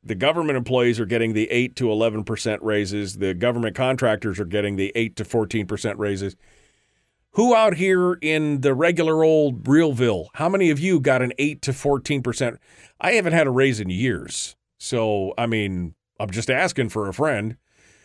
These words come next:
I mean, the only raise that I've ever gotten is when I did something for my own company or my own business and got something going on,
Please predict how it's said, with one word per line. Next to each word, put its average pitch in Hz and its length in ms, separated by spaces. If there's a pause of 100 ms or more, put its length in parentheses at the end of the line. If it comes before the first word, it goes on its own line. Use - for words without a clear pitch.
(140)
I 120 120
mean, 123 220
the 123 100
only 147 180
raise 135 280
that 127 80
I've 143 180
ever 120 180
gotten 120 380
is 110 180
when 120 160
I 113 200
did 107 320
something 123 280
for 123 140
my 117 200
own 123 200
company 131 340
or 123 120
my 117 140
own 117 120
business 127 480
and 107 140
got 107 240
something 107 320
going 104 260
on, 104 260